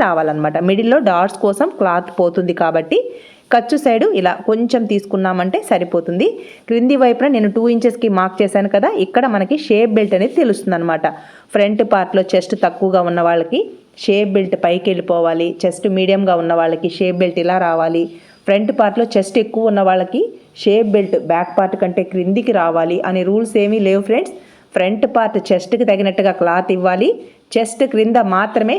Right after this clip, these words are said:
షేప్ బెల్ట్ రావాలన్నమాట. ఇది మన మెథడ్. కరెక్ట్గా మన మెథడ్లో బ్లౌజ్ని కట్ చేసి స్టిచ్ చేసుకున్నారు అంటే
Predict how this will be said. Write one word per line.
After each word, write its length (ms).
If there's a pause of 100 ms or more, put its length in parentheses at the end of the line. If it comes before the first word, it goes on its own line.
(120)
షేప్ 320
బెల్ట్ 280
రావాలన్నమాట. 580 (180)
ఇది 140 (200)
మన 120 (100)
మెథడ్. 280 (360)
కరెక్ట్గా 440 (460)
మన 200
మెథడ్లో 460
బ్లౌజ్ని 440
కట్ 200
చేసి 260
స్టిచ్ 260
చేసుకున్నారు 580
అంటే 160